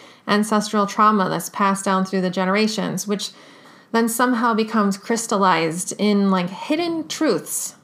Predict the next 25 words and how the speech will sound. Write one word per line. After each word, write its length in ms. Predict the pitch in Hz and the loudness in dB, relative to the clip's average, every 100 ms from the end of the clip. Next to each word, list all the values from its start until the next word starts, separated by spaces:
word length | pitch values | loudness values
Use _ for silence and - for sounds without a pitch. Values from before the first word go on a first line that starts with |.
| _ - | _ -8
that 960 | 196 208 202 196 - - - - - | 0 2 4 2 -2 -8 -8 -8 -12
we 720 | 220 190 214 240 233 233 233 | -10 -4 -2 0 -2 -2 -2
in 380 | 220 202 202 202 | -2 0 2 0
our 560 | 208 196 202 196 196 196 - - _ _ - | 0 2 2 2 -2 -6 -20 -20 _ _ -2
family 500 | 277 233 180 165 165 | 0 2 0 -2 -2
continued 540 | 226 208 - 226 202 | -2 -2 0 0 0
to 40 | 214 | -2
kind 240 | 220 196 | -2 0
of, 100 | 185 | 0
like, 200 | 185 185 | -2 -2
repeat, 520 | 190 175 - 320 208 | -6 -6 -4 -2 -2
almost 260 | 208 370 - | -2 -4 -4
like 200 | 220 - | -6 -4
mantras, 840 | 185 180 220 285 - - - 196 - | -2 0 0 -2 -6 -6 -6 -8 -4
and 120 | 208 | -2
we 80 | 202 | 0
don't 200 | 208 220 | 2 0
even 580 | 208 208 190 185 196 190 | 0 0 0 0 -4 -4
realize 440 | 180 185 196 220 | -2 0 -2 -2
it. 160 | 403 - _ - - - - - _ - | -10 -12 _ -20 -20 -20 -20 -20 _ -4
And 100 | 214 | 0
they 120 | 214 | 0
can 180 | 226 240 | 0 -4
also 540 | - 202 220 - 220 202 | -2 -2 -2 -2 -2 0
be 560 | 190 185 185 180 175 | 0 0 2 0 -2